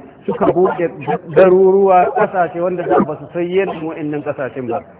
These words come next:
sun jahilci abin da ke cike. Wa aqamu qayafatan, suka kuma ru-, rurrusa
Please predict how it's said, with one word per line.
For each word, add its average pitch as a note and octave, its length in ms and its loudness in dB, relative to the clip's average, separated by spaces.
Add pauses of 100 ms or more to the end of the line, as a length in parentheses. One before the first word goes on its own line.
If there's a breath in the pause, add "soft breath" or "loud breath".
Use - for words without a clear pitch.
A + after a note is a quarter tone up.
sun F#3 140 -2
jahilci D#3+ 400 0
abin D3 240 -6
da C#3 80 -10
ke A#2 240 -10
cike. A2+ 280 -14 (300 soft breath)
Wa - 140 0
aqamu F3+ 560 4 (160)
qayafatan, F3 920 6 (400)
suka G3+ 280 0
kuma F3+ 340 0 (380)
ru-, G3+ 420 0 (160)
rurrusa G#3 720 2